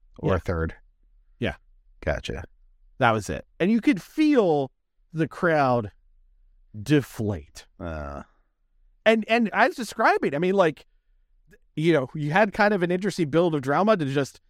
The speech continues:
Speaker 2: "All right, Roman's just gonna tee off on Sammy's back and that's it." So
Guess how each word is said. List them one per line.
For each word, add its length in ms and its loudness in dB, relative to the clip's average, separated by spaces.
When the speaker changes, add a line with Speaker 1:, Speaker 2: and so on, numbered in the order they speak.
Speaker 2:
"All 100 -4
right, 180 4
Roman's 420 0
just 160 -10
gonna 200 2
tee 280 0
off 240 2
on 80 -2
Sammy's 380 -2
back 340 -6
and 80 -4
that's 240 -8
it." 160 -12
So 800 2